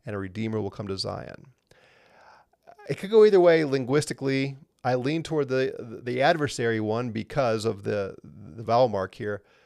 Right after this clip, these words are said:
in which case it makes you wonder, is this what Paul had in mind the whole section? The adversary is coming against God's people, and he's saying, "Put on the armor,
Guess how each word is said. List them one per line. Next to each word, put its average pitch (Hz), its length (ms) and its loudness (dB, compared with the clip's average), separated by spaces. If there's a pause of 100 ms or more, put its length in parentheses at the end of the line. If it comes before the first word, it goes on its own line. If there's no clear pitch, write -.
(840)
in 135 120 -6
which 180 200 2
case 151 400 0
it - 180 -10
makes 147 220 -2
you 147 80 -4
wonder, 147 280 0
is 113 380 -6
this 147 300 -4
what 139 300 -2
Paul 127 340 2
had 123 160 -2
in 113 80 -6
mind 147 280 0
the 117 60 -2
whole 110 200 -4
section? 117 800 -2 (440)
The 127 160 -4 (140)
adversary 135 1200 2
is 120 320 -6 (160)
coming 123 840 -6 (380)
against 123 760 -4 (540)
God's 117 480 0
people, 123 760 -6 (1200)
and 101 140 -12
he's 123 180 -8
saying, 117 360 -4 (320)
"Put 143 280 -2
on 160 220 2
the 156 140 -2
armor, 113 500 0